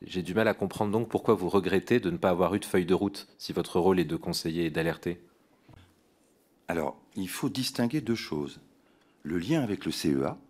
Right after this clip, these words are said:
Speaker 2: et le lien avec l'État qui demande des choses au haut commissaire,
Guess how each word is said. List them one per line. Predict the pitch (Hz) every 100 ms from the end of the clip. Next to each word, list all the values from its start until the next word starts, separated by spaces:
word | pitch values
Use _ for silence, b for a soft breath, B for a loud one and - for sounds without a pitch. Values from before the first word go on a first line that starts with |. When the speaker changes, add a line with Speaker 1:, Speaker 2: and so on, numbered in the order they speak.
| _ _ _ _ _ _ _ _ B B B -
Speaker 2:
et | 87
le | 85 90
lien | 82 104 147 214 214 -
avec | 71 82 135 147 - 65
l'État | - - 69 156 - _ -
qui | 110
demande | 104 92 104 80
des |
choses | 76 - 76 73
au |
haut | 71
commissaire, | 69 65 60 - 101 175